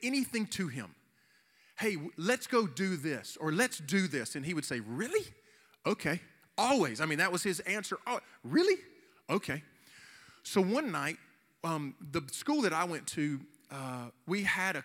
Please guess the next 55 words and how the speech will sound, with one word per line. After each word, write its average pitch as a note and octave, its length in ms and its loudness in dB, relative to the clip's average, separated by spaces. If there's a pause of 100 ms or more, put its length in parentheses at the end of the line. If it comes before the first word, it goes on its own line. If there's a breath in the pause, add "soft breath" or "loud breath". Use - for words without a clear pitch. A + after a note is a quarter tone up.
curfew. C3+ 520 -2 (420)
We F3 120 0
had F3+ 100 0
to F3 60 -2
be F3 260 -4
in F3+ 80 -2
at D#3 100 -4
a C#3 60 -6
certain C#3+ 300 -6
time. B2 280 -6
We C3+ 100 -4
had C#3 100 -2
to C#3 60 -4
be D3 200 -4
in C#3 80 -4
at C#3+ 80 -12
midnight. C3+ 340 -6 (520 loud breath)
So A3+ 180 4
it - 20 4
was G#3 140 4
about G3 240 2
eleven A3 480 0
thirty G3 380 -2
at - 60 -6
night. C#3+ 220 -4
It D3 60 -6
was C3+ 200 -8
almost A3+ 400 2
curfew, D3+ 440 -4
and C#3 100 -2
I C#3 40 0
looked G#3 240 -2
at F3+ 120 -6
Israel E3+ 240 -2
and D3+ 80 -2
I C#3+ 60 -2
said, C3 240 -8
"Man, E3+ 200 -4
I'm A#3 120 -2
just - 240 -8
in D#3 80 -6
the C3+ 80 -6
mood C#3+ 500 -6 (1040 soft breath)
for C3+ 320 -4
sneaking E3 580 -6
in B2+ 360 -4 (500 soft breath)
to - 140 -8
Universal C3 500 -6
Studios, A2 680 -8
and C#3 80 -4
I've B2+ 120 -4
got C#3+ 160 -2
a C3+ 40 -4
brilliant C#3+ 380 -2
idea." B2+ 400 -4